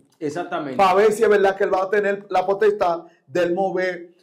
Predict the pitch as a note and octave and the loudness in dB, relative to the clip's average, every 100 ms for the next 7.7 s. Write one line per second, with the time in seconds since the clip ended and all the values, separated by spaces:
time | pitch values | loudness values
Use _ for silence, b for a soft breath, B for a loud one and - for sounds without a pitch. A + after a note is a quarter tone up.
0 | _ - D3 G3+ G#3+ G3+ - - D3+ F3+ | _ -16 -6 -2 0 -2 -6 -8 -2 -2
1 | A3+ F#3+ F#3+ F3 F3+ F3 F#3+ F3 F3+ - | -2 -8 -6 -6 -6 -4 -2 -2 -4 -6
2 | D#3 D#3 D3+ D#3 G3 G3 A#3+ - - C4+ | -4 -2 -2 -2 -2 -2 -2 -2 -2 -2
3 | - - A#3 C4+ C4 C4+ B3 A#3 A3+ G#3+ | -2 -6 -6 -4 -2 -4 -2 -4 -4 -6
4 | G#3+ C4+ C4+ A#3 A3+ A3 G#3 G3+ G#3 _ | -6 -6 -8 -10 -10 -6 -4 -4 -6 _
5 | F3+ G3 G3 F#3+ F#3 - _ _ E3 D#3+ | -8 -2 -2 -2 -4 -6 _ _ -4 -2
6 | D#3+ G3+ C#3 - G2+ - _ _ _ _ | -4 -6 -12 -14 -14 -16 _ _ _ _
7 | _ _ C#3 D3 F3+ C4+ | _ _ -12 -8 -8 -10